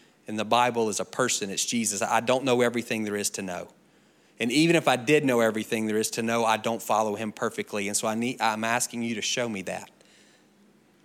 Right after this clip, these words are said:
And he will. And as the weeks and months and years go by, you'll find yourself more easily discerning the lies in the, of the enemy.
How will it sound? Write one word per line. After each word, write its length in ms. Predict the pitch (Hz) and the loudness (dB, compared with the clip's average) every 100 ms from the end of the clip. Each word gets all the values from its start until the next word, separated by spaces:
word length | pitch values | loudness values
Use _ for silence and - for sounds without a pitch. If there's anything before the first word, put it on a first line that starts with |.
| _ - - - _ _ | _ -20 -20 -20 _ _
And 140 | 104 104 | -10 -6
he 120 | 117 | -4
will. 300 | 139 165 - - _ _ _ _ _ _ - | -2 -4 -6 -16 _ _ _ _ _ _ -8
And 180 | 107 | -4
as 400 | 110 113 110 - - - - - | -2 -2 -2 -6 -8 -20 -20 -14
the 280 | 113 208 101 - - 117 | -2 -2 -2 -8 -18 -4
weeks 380 | 123 127 - | 0 0 0
and 100 | 120 | 0
months 300 | 113 113 - | 0 0 -2
and 140 | 117 110 | -2 -2
years 260 | 110 113 | -2 -2
go 160 | - 104 | -4 -4
by, 180 | 95 98 | 0 0
you'll 160 | 101 | -2
find 440 | 98 - 123 127 117 | -8 -2 -2 0 -2
yourself 680 | 104 - 104 101 - - - | -2 -2 -2 -4 -6 -20 -10
more 500 | 110 120 123 123 117 117 | -2 2 4 4 4 -2
easily 720 | 143 151 143 127 110 104 98 98 | -2 0 2 2 0 0 -2 -4
discerning 880 | 104 - - 110 104 95 90 85 - _ _ _ _ _ _ _ _ | -2 0 0 0 -2 -4 -6 -12 -18 _ _ _ _ _ _ _ _
the 160 | 120 107 | -4 0
lies 400 | 101 98 98 - | 4 4 4 0
in 140 | 95 | -4
the, 160 | 92 95 - | -8 -10 -10
of 160 | 101 95 | -10 -6
the 180 | 98 | -4
enemy. 320 | 95 87 85 | -4 -6 -12